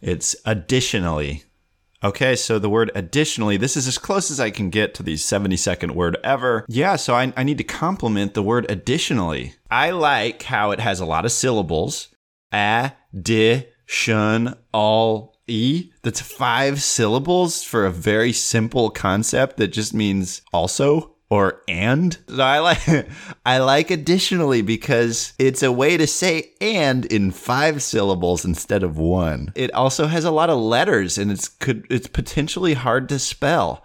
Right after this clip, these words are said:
Also, it contains all of the letters in "and." A D D I T I O N A L L Y. So, in other words, I like it because it's a way to sound smart when you're not.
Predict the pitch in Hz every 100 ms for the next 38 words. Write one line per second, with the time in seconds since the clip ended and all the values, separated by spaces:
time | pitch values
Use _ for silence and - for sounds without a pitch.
0 | _ 135 185 - 120 123 - - 131 -
1 | 147 - 170 185 165 - 135 156 175 143
2 | 143 147 147 131 151 147 - 143 202 165
3 | 95 80 - - 139 160 165 151 180 165
4 | 139 143 - 156 143 151 151 156 151 151
5 | 139 131 147 143 139 147 139 131 143 131
6 | 113 113 147 92 82 - _ - - 143
7 | 143 - 143 160 180 139 120 117 120 120
8 | 139 139 117 120 - 113 113 120 104 113
9 | 107 101 - 113 113 117 107 - - 110
10 | 117 107 85 - _ - 107 98 92 92
11 | 101 78 67